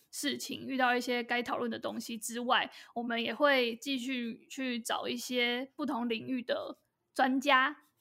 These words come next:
然后来跟我们分享他的工作内容。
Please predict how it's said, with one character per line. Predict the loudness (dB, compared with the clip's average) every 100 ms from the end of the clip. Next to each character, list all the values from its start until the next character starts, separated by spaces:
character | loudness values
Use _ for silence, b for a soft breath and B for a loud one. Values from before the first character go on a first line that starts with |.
| b
然 | -6 0
后 | 2
来 | 2
跟 | 2
我 | 0
们 | -2
分 | -4 -2
享 | -2 -2
他 | -2 -2
的 | -2 -4 -4
工 | -4
作 | -2 -2
内 | -2 -4
容。 | -8 -10